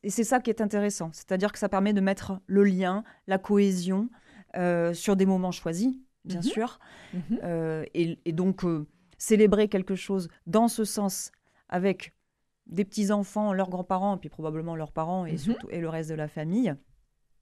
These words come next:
Speaker 1: ça va créer des moments uniques, encore une fois, et qui permettent de, de consolider des liens parfois un peu fragiles.
Speaker 2: Et là, donc vous, dans votre,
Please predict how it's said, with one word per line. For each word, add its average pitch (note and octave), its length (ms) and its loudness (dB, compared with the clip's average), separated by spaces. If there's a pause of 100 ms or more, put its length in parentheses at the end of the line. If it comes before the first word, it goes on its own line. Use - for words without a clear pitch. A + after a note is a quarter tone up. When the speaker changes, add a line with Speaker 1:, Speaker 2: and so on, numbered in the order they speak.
(360)
Speaker 1:
ça - 160 -4
va G3+ 100 4
créer G#3+ 280 4
des G3+ 140 6
moments G3+ 400 2
uniques, G#3 420 -2 (440)
encore F3 260 -2
une F3 60 -2
fois, G#3 260 0 (420)
et E3 320 -4
qui E3 420 -10
permettent F3 360 0
de, C#3+ 440 -8 (340)
de E3+ 180 -8
consolider G3 720 0
des F#3 140 -2
liens F3 200 -4
parfois F3 280 -10
un F3 40 -10
peu F3 100 -12
fragiles. D3+ 400 -12 (540)
Speaker 2:
Et E3 120 0
là, G3+ 320 4
donc F3+ 320 -2
vous, G#3 200 -2
dans F3+ 220 0
votre, D#3+ 540 -2